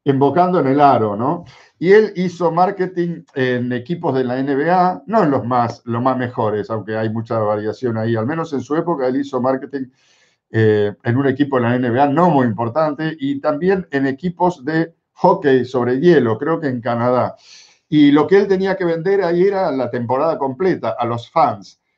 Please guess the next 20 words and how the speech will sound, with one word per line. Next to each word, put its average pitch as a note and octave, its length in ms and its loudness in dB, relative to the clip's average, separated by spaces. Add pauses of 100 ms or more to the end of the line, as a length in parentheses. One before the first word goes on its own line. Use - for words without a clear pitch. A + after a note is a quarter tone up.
(100)
y D3 120 0
encontró D#3 420 0
buenas F#3+ 320 0
estrategias. B2+ 720 -6 (400)
En G#3+ 180 2
general, F3 600 2
en B2 160 -4
el A#2 120 -6
taller B2+ 300 -6
de C#3+ 100 -2
hacer D#3+ 380 -6
hay C#3 180 -2
también C3+ 460 -4
muchas C#3 640 -4
ideas D#3 640 -2
y A#2 100 -2
mucho C3+ 480 -2
trabajo C3+ 540 0
de B2 80 -4
ideas D3 440 -4